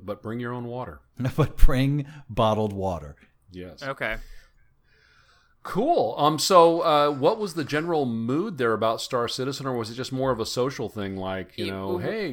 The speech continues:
Speaker 1: nice to meet you"?
Speaker 3: It was, uh, I would say, excitement. Um, there was
Speaker 1: Oh,
Speaker 3: a
Speaker 1: good.
Speaker 3: lot of interest in seeing it happen. Um, and I,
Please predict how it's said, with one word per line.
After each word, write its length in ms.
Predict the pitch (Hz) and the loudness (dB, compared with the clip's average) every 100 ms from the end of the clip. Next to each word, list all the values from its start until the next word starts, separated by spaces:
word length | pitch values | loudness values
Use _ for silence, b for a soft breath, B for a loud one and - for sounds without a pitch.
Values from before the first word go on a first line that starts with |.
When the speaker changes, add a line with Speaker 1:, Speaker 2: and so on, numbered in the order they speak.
| 95 | -8
Speaker 1:
nice 240 | 104 135 | -6 -6
to 80 | 151 | -6
meet 140 | 160 | -8
you"? 160 | - 90 | -8 -6
Speaker 3:
It 120 | 165 | -4
was, 360 | 165 170 160 151 - _ | -2 -2 -2 -6 -16 _
uh, 240 | 151 151 156 | 2 2 4
I 200 | 135 156 | 2 0
would 180 | 160 156 | -4 -8
say, 520 | - 147 139 135 - | -4 0 0 0 -4
excitement. 840 | - 127 - - 101 - 240 - - - - - - | -8 -12 -10 -10 -10 -10 -12 -12 -14 -12 -16 -18 -12
Um, 440 | 123 123 120 120 117 | -4 0 0 -2 -8
there 200 | 127 135 | -6 -4
was 100 | 143 | -4
Speaker 1:
Oh, 80 | 151 | -4
Speaker 3:
a 40 | |
Speaker 1:
good. 140 | 127 123 | -4 -2
Speaker 3:
lot 220 | 127 135 | 0 0
of 140 | 139 | 0
interest 520 | - 135 - 143 - - | -6 -12 -10 -10 -10 -12
in 640 | 131 127 123 123 120 127 _ _ _ _ _ | -8 -6 -6 -8 -12 -14 _ _ _ _ _
seeing 640 | - - 147 143 143 131 | -12 -8 -4 -2 -4 -6
it 120 | 113 | -6
happen. 440 | - 120 175 208 233 _ _ _ _ _ - | -4 -4 -4 -8 -10 _ _ _ _ _ -6
Um, 800 | 131 127 123 120 117 113 113 127 _ _ _ _ _ | 0 2 2 2 0 -4 -10 -16 _ _ _ _ _
and 200 | 135 131 | -4 0
I, 100 | 127 | 0